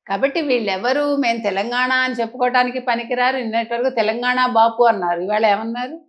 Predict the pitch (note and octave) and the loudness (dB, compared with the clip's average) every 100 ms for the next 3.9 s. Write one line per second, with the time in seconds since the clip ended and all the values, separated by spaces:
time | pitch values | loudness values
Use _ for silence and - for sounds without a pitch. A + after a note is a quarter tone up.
0 | _ _ F#3+ A3+ B3 G3+ G#3 F#3 F#3 E3+ | _ _ -4 -2 -2 -2 -4 -6 -8 -8
1 | G3 G3 G#3 F3+ F3 G3 - F#3+ - F#3 | -6 -6 -6 -8 -6 -10 -8 -8 -8 -20
2 | _ _ _ - _ _ _ - F#3 B3+ | _ _ _ -20 _ _ _ -12 -6 -4
3 | C4+ C4+ C#4 C4+ F#3 A3 B3 D4+ | -2 0 0 0 -2 -2 -6 -6